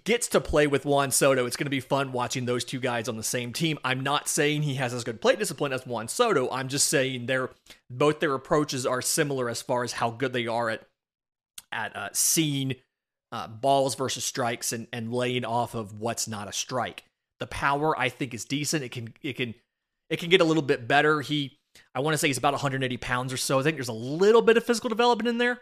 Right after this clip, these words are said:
Probably not a ton, but a little bit. And then again, best defensive outfielder in the system. So the floor is high for a Jacob Marcy. Probably going to go to high A to start the year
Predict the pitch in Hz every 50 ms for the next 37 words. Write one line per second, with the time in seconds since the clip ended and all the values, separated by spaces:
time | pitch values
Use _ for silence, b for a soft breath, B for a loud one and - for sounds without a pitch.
0 | _ - - 123 123 127 143 147 156 117 110 - - - - 143 131 151 185 202
1 | 147 120 101 104 104 107 120 135 165 180 196 233 254 - - _ _ _ B B
2 | B B _ - 151 151 156 156 139 127 151 147 123 107 98 - - - 147 143
3 | - - 156 - 151 123 - 123 127 120 - - 135 127 117 117 113 110 107 -
4 | - 131 113 - 104 95 95 - 120 113 113 - - - 196 196 208 202 160 139
5 | 113 - 120 113 - - - - 120 95 87 76 69 - _ _ _ _ _ _
6 | - 131 123 110 113 120 113 113 107 110 110 107 101 - - 95 85 - - -
7 | 120 135 156 165 160 165 160 139 147 147 143 131 - - 127 123 131 127 117 -
8 | - 123 101 - - 131 127 127 120 117 117 117 123 120 - - 120 113 - -
9 | - - - 127 127 123 - 139 131 127 117 107 127 131 113 101 95 87